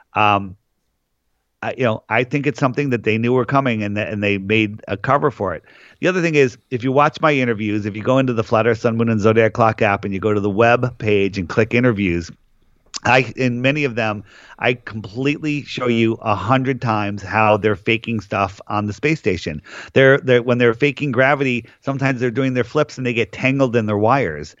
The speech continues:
I can prove to you they're hanging from wires. I can prove to you that they're using green screens. I can prove to you that they're using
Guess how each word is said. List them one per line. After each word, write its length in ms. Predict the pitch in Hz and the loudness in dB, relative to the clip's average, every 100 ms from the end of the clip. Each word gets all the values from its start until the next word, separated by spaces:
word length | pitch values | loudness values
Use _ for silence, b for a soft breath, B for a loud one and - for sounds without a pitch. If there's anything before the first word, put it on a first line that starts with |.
| b | b
I 80 | b | b
can 160 | 120 131 | -2 -4
prove 400 | - - 165 151 | -4 0 0 0
to 100 | 139 | -2
you 120 | 123 | -2
they're 120 | 117 | 0
hanging 240 | 107 110 107 | 0 0 -2
from 140 | 104 | -2
wires. 360 | 101 101 82 92 | -2 -2 -2 -2
I 60 | |
can 160 | 95 123 | -2 -4
prove 320 | - 127 120 | 2 4 4
to 100 | - | 4
you 100 | 131 | 4
that 160 | 127 135 | 4 2
they're 100 | 131 | 2
using 300 | 127 131 135 | 2 2 2
green 240 | 123 160 | 2 2
screens. 360 | 165 - 95 87 - B B | 2 0 0 0 -6 B B
I 60 | 107 | 0
can 160 | 123 | 0
prove 420 | 104 - 151 175 151 | 0 6 8 8 4
to 100 | 135 | 0
you 260 | 117 117 | 4 4
that 160 | 110 107 | 4 2
they're 120 | 117 | 2
using 640 | 107 113 123 110 110 101 | 2 2 4 4 2 2